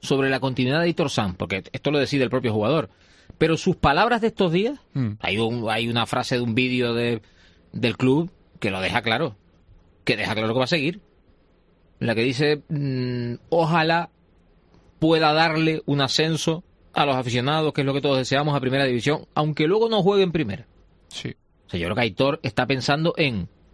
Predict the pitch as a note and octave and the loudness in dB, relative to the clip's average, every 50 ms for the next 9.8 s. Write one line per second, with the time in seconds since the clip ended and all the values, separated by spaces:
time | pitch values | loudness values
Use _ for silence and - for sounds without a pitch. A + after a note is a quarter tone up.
0 | - _ _ - - C#3 A#2 - - F#3 G3 F#3+ - - - D3+ C3+ G#2 - _ | -20 _ _ -2 -2 -2 0 4 2 2 2 2 -2 0 2 2 2 0 -4 _
1 | _ _ _ _ _ _ _ _ _ _ - - D#3+ D3 - - E3 D3+ D3+ D#3+ | _ _ _ _ _ _ _ _ _ _ -2 0 0 0 0 0 -2 0 2 2
2 | F#3 F3 D#3 C#3 C#3 C#3 A2 C3 C3+ E3 G3 F3+ - C4 C4 D4+ - _ _ - | 2 2 2 2 0 0 0 2 2 2 0 0 -2 -2 -4 -4 -6 _ _ -6
3 | - - C#3 C3+ D#3 C#3+ C#3 C#3+ F3+ G#3+ - C#4+ D4 - _ _ _ _ - - | -4 -2 0 0 0 0 2 0 0 -2 -2 -6 -8 -8 _ _ _ _ -20 -20
4 | - _ _ _ _ _ _ _ _ - C3+ C3 C3 - - E3 D#3+ D#3 E3 E3+ | -20 _ _ _ _ _ _ _ _ -2 0 0 2 2 2 0 2 2 2 2
5 | G#3 A#3 - - _ _ _ _ _ _ _ _ _ _ _ _ - - - - | 2 0 -2 -6 _ _ _ _ _ _ _ _ _ _ _ _ -18 -12 -10 -8
6 | - - F#2 F2+ F2+ G#2+ B2+ D3+ F#3 G#3+ A#3+ - - - A2 F#2+ A#2 A2+ A2 A#2+ | -4 -2 -2 0 2 2 4 2 2 2 -2 -6 -8 -8 -2 0 0 2 2 0
7 | A#2+ B2 B2 B2+ B2+ C3 B2+ A#2 - A#2+ B2 B2+ D3 E3 G#3 A#3 A3 D#3 A2+ G#2 | 0 0 0 -2 0 0 -2 -2 0 0 0 2 2 0 0 -2 -2 -2 -2 -2
8 | A#2 A2+ A#2+ A#2+ B2 B2 - - B2+ G#2+ A2+ A2 G#2+ A2 A#2 C#3+ F3 F3 D3+ A#2+ | 0 -2 -2 -2 -2 -2 -2 -2 -2 -2 0 0 0 0 0 0 0 0 0 0
9 | A#2+ C3 C3 - - - A#2+ F#2+ F2 F#2 G2 F#2 - - - | 0 0 -2 -4 -4 -4 -4 -4 -2 -4 -4 -6 -8 -14 -18